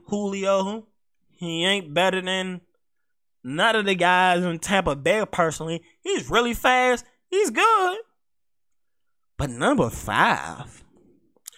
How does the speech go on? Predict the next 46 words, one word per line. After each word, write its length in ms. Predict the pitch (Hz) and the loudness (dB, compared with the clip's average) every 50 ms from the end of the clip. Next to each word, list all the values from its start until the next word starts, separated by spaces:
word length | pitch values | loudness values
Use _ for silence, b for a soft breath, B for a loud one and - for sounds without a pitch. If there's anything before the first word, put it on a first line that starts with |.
| B B B B | B B B B
Let's 220 | 175 233 262 277 | -2 -2 -2 0
read 140 | 294 302 285 | -2 -4 -2
what 100 | 285 254 | 0 2
they 60 | 277 | 2
had 180 | 269 269 262 254 | 4 2 2 0
to 60 | 254 | -2
say. 260 | - 254 262 202 135 | -2 0 0 -2 -2
Let, 240 | 135 165 202 185 151 | -4 -6 -6 -6 -6
let's 180 | 185 208 202 | -8 -8 -8
see 80 | - 214 | -6 -8
how 80 | 190 190 | -6 -6
they 120 | 185 185 | -6 -4
got 180 | 190 180 160 147 | -2 -2 -2 -2
here. 200 | 151 127 113 - _ _ _ B B B B B B B | -4 -6 -8 -12 _ _ _ B B B B B B B
Hill 320 | B 190 254 285 285 277 254 | B 0 2 2 4 2 2
standing 440 | - - - 214 226 226 220 214 208 | 2 0 2 2 2 2 2 0 -2
as 200 | - 175 170 170 | -2 -2 -2 -2
his 140 | 185 190 - | -4 -6 -4
team 280 | - 220 214 196 175 | -4 -2 -2 -2 -2
number 180 | 165 165 175 170 | -2 -2 -2 -2
one 140 | 160 156 139 | -2 -2 -2
receiver 680 | 139 135 - - 214 220 220 208 190 202 208 208 208 - _ _ _ _ _ _ _ | -4 -6 -6 -6 -4 -4 -4 -4 -2 -2 -2 -4 -4 -8 _ _ _ _ _ _ _
hasn't 400 | - - 202 202 180 185 170 156 | -4 0 0 2 2 0 0 0
been 160 | 165 156 151 | 0 0 0
in 140 | 143 139 139 | 0 -2 0
doubt 260 | 151 175 185 - - | 2 2 2 2 0
since 200 | - 190 160 - | -4 -4 -4 -6
he 60 | - | -6
became 280 | - - - - 160 156 | -8 -10 -8 -6 -8 -6
a 40 | 156 | -6
starter. 460 | - - 196 208 208 202 190 180 - - 139 | -4 0 2 4 4 4 2 2 0 2 2
After 260 | 156 170 - - 123 | 0 0 0 -2 -8
losing 540 | 120 120 135 175 226 254 277 240 254 240 220 | -6 -4 -4 -2 -2 -4 -4 -4 -4 -4 -4
Sammy 380 | - - 196 208 220 233 240 | -2 -4 -4 -4 -6 -6 -8
Watkins, 520 | 220 185 185 208 220 214 - - 139 135 139 | -4 0 2 2 2 0 -2 -6 -8 -8 -8
the 80 | 127 | -10
Chiefs 320 | - - - 214 214 220 226 | -12 -12 -12 -10 -8 -8 -6
have 160 | 147 135 127 | -6 -6 -6
no 200 | 127 151 190 - | -4 -2 -2 -2
other 260 | - 185 202 196 190 | -2 -4 -4 -4 -6
receivers 600 | 185 175 - - - 240 247 240 214 240 240 - b b b b b - | -8 -8 -8 -8 -6 -6 -8 -4 -4 -4 -4 -4 b b b b b -6
who 60 | 180 | -6
has 100 | 156 147 | -4 -4
been 160 | 165 165 151 | -2 -2 -2
a 80 | 131 123 | -2 -2
regular 800 | 120 143 175 196 196 196 202 202 202 196 196 196 196 196 185 | -2 0 -2 -2 -2 -2 -2 0 2 2 4 4 2 2 0